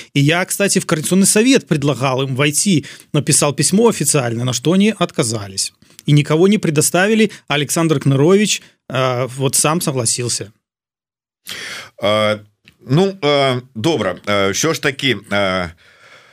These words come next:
Speaker 2: Было, я чуў ад, а, прадстаўнікоў Белпола такое, а, такі каментар, што, маўляў, ну, мы не сумняваліся, што аўдыт пакажа, што, а, гэтыя грошы не раскрадзеныя,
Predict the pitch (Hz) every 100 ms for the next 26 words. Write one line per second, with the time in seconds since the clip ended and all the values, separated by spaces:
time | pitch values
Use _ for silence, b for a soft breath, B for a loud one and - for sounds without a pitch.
0 | b b b b _ _ _ 87 139 151
1 | 180 170 - 131 143 - 165 151 - 120
2 | 120 135 120 120 113 113 120 - 123 123
3 | 120 135 110 123 123 175 190 143 147 113
4 | 139 135 123 120 113 107 120 123 123 117
5 | 127 127 117 87 - 107 107 113 120 113
6 | 113 131 147 131 120 131 127 143 165 156
7 | 127 110 - 120 113 110 107 135 - 101
8 | 135 147 117 - 117 117 - 107 101 98
9 | 120 113 113 98 120 120 104 92 80 -
10 | 107 127 110 87 95 - 110 92 85 92
11 | 123 151 165